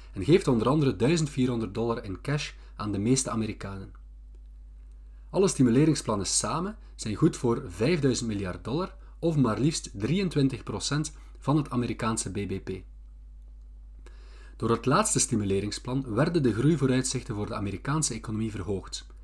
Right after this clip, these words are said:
Voor de V S verwachten we nu een groei van ongeveer zeven procent in tweeduizend eenentwintig, terwijl we begin tweeduizend eenentwintig nog ongeveer vijf procent verwachten. Sommigen vrezen echter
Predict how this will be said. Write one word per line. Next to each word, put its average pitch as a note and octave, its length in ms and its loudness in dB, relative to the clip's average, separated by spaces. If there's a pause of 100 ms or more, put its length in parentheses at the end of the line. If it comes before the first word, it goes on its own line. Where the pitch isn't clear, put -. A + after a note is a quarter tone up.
(300)
Voor G#2 200 -2
de G2 80 -4
V A2 220 2
S - 180 0
verwachten C3 420 0
we A#2+ 80 6
nu A#2 140 2
een G#2 160 -4
groei D3 320 4 (200)
van A2+ 160 -4
ongeveer G#2+ 560 -2
zeven A2+ 460 2
procent G#2 440 -4
in G2+ 120 -8
tweeduizend F#2+ 540 -6
eenentwintig, C3 680 0 (360)
terwijl B2+ 260 2
we B2 80 6
begin A2 360 4
tweeduizend G#2+ 440 2
eenentwintig G#2+ 580 -4 (280)
nog A#2+ 180 0
ongeveer C3 440 4
vijf C3 300 2
procent G2 380 -2
verwachten. F2+ 500 -8 (1120)
Sommigen F3 380 4
vrezen D#3 360 6
echter D3+ 340 -4